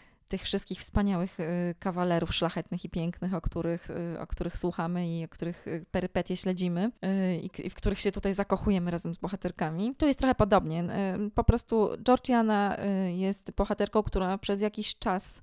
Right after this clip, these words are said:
wydaje się być kluczowa, ale z czasem okazuje się niestety, że jest tak naprawdę głównie po to w tym serialu, żeby rozwinął się wątek relacji właśnie Sydneya Parkera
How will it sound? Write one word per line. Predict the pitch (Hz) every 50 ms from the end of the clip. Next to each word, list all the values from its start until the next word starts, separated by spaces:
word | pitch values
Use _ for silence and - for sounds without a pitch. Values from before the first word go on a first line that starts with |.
| - -
wydaje | 196 208 226 214 233 220 208 208
się | - 208
być | 190 -
kluczowa, | - - 220 226 - 302 302 294 277 269
ale | 254 240 226 226
z | - -
czasem | - - 220 226 - 214 196 196
okazuje | 208 - 202 208 - 220 214 214
się | - 214
niestety, | 208 208 - - - 277 269 - 254 240
że | 226 220 214 214 214 - - - - - _ _
jest | 269 285 285 - - _ _ - - _
tak | - 294 -
naprawdę | 294 285 - 285 285 262 247 262 254 254
głównie | 233 - 233 254 277 277 262 254 233
po | - _ - - 247
to | - - 214
w | -
tym | - 196 214
serialu, | - - 190 185 196 196 202 208 214
żeby | 202 - 196 185 185 190 190 180 180 196 202 - -
rozwinął | 220 233 233 214 226 254 277 269 247 247
się | - - 226
wątek | 208 208 208 214 220 214 - 214 196 196 - - -
relacji | 202 196 190 180 165 175 - - - 170 170 165 175 165 -
właśnie | 170 170 175 - - 170 170 185
Sydneya | - 214 202 220 226 208 190 -
Parkera | - 170 - - 202 196 196 190 175